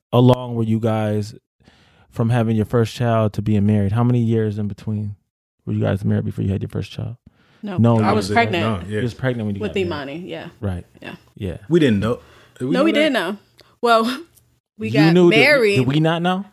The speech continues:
Speaker 2: got pregnant,
Speaker 3: Some people,
Speaker 2: had a
Speaker 3: yeah.
Speaker 2: wedding.
Speaker 3: So
Speaker 1: We didn't know. I didn't know.
Speaker 3: everybody didn't know. And
Speaker 2: Everybody
Speaker 3: we
Speaker 2: didn't
Speaker 3: didn't
Speaker 2: know we were married either.
Speaker 3: Yeah, we didn't. We got married in March, not because she was pregnant.
Speaker 1: Okay.
Speaker 2: Right, I got
Speaker 3: We
Speaker 2: pregnant
Speaker 3: were
Speaker 2: after.
Speaker 3: moving in together.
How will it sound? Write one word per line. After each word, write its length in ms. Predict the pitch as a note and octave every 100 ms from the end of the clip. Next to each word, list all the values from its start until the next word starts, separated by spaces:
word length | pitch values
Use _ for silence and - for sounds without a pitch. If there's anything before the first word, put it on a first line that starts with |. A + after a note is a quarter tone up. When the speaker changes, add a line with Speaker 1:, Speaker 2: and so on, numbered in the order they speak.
| -
Speaker 2:
got 260 | F#3+ F3+ -
pregnant, 600 | G3 F3 - - - - _
Speaker 3:
Some 300 | - - C#3
people, 240 | B2 G#2+ -
Speaker 2:
had 220 | F#3+ F3+
a 40 |
Speaker 3:
yeah. 60 | F3
Speaker 2:
wedding. 400 | F3 D#3 - - _ _ _ _ _ _ _ -
Speaker 3:
So 460 | - B2 A2 G#2
Speaker 1:
We 180 | G2+ C#3+
didn't 180 | D3 F#2+
know. 180 | F#2 D#2+
I 120 | A2+
didn't 200 | C#3 F2+
know. 140 | A1+ - -
Speaker 3:
everybody 580 | - C3+ C3+ A2+ A2+ G2+
didn't 320 | F#2+ G2 F#2+
know. 260 | G2 F#2 E2 -
And 80 |
Speaker 2:
Everybody 260 | G3 - -
Speaker 3:
we 60 | C#3+
Speaker 2:
didn't 120 | D#3+
Speaker 3:
didn't 40 | -
Speaker 2:
know 120 | F#3
we 120 | F3+
were 100 | E3+
married 280 | D#3 E3+ D3
either. 200 | C#3+ C#3+ -
Speaker 3:
Yeah, 200 | B2+ F2+
we 200 | G2 C#3
didn't. 240 | D#3+ D3
We 160 | B2 D#3+
got 260 | D#3 C3+
married 480 | A2+ B2 A#2+ A#2 A2+ -
in 140 | A2
March, 680 | G2 G2 A2 G2+ - - - _ - - -
not 300 | G2 A#2+ A2
because 320 | A2+ - G#2
she 100 | -
was 220 | G2+ F2 -
pregnant. 560 | - A#2+ B2+ C#3+ D3 -
Speaker 1:
Okay. 100 | -
Speaker 2:
Right, 140 | F3+
I 160 | F3+ F3+
got 160 | F3 -
Speaker 3:
We 200 | B2 C#3
Speaker 2:
pregnant 60 |
Speaker 3:
were 80 | C3
Speaker 2:
after. 100 | A2
Speaker 3:
moving 340 | A2+ B2+ A2 G#2+
in 180 | B2+
together. 540 | B2 G2 G2 F2 F2